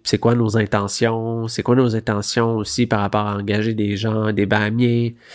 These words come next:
Euh, faut vraiment avoir un budget, tu sais, faut montrer qu'on est sérieux, que l'investissement qu'on fait aussi,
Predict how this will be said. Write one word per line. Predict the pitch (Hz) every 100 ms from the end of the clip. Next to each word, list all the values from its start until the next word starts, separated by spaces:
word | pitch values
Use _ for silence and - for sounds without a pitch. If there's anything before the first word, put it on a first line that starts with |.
| - - -
Euh, | 101 92 90 92 90
faut | - 95
vraiment | 95 107 123
avoir | 117 107 113
un | 98
budget, | 107 104 113 113 113 117 110
tu | 127
sais, | 120
faut | - - 120
montrer | 123 123 135
qu'on | 147 127
est | 120
sérieux, | - 107 110 113 123 127 123
que | 110 104 98 98 98
l'investissement | 113 113 107 - - 113 113
qu'on | 104 101
fait | - 127 120
aussi, | 110 - - 123